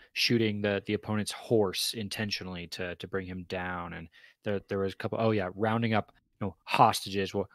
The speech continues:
we'll see how they fight while we, you know, hold our swords to their, their family, you know,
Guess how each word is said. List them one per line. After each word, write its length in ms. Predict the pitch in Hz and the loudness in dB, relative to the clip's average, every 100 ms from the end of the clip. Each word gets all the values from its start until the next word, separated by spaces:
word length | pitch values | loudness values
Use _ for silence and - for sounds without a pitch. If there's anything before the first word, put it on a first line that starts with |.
| - | 0
we'll 100 | 131 | 4
see 160 | 139 | 6
how 100 | 117 | 6
they 120 | 107 | 6
fight 340 | 101 - 110 107 | 4 6 6 6
while 200 | 104 101 | 4 4
we, 120 | 98 | 2
you 180 | 98 95 | -2 -2
know, 240 | 92 92 - | -2 -4 -6
hold 280 | - 113 | 0 2
our 120 | 104 98 | 2 2
swords 400 | - 104 98 - | 0 0 0 -4
to 120 | 95 | -4
their, 160 | 92 | -4
their 140 | 90 98 | -4 -6
family, 720 | - 104 104 92 87 85 87 - | -2 -2 -2 -4 -6 -8 -10 -10
you 100 | 92 | -10
know, 240 | 85 82 | -8 -10